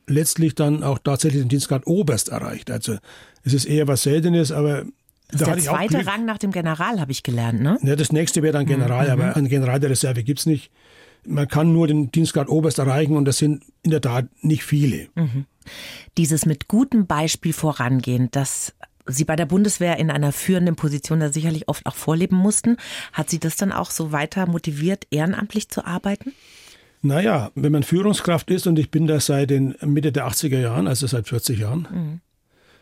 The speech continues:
Speaker 1: dann lernt man mit Menschen umzugehen. Und ich denke, ich hab natürlich auch von Grund auf eine Menschenkenntnis irgendwie. Das, das hat man oder das hat man nicht und das kann man auch ein bisschen ausprägen.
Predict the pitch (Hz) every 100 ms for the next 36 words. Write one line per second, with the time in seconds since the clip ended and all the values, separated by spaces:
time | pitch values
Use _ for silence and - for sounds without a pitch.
0 | _ _ - 135 120 120 143 156 143 120
1 | 127 135 139 147 135 117 117 104 - _
2 | _ 143 139 131 - 147 160 139 - -
3 | 123 143 156 139 139 135 135 127 143 139
4 | 135 135 127 139 127 131 117 117 107 107
5 | 104 98 98 98 _ _ _ _ - -
6 | 127 - 139 147 131 127 120 127 123 113
7 | 151 151 120 - 139 127 117 127 127 -
8 | 165 - 156 160 156